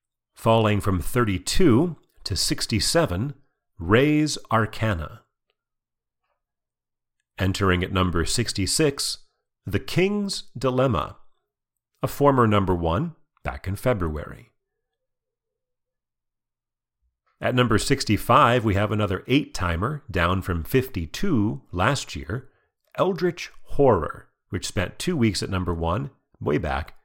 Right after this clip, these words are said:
in twenty thirteen. By the way, we are over two hundred eighty thousand since Res Arcana.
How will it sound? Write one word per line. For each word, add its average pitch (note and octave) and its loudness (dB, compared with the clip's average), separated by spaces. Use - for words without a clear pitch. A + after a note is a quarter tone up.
in G2 -2
twenty F2+ 0
thirteen. - -4
By F2+ 4
the F#2 -2
way, F#2+ 0
we G2 0
are - 0
over G2+ 2
two C3+ 2
hundred G#2+ 2
eighty D3+ 2
thousand D2+ -6
since - -2
Res F2 -2
Arcana. D#2+ -8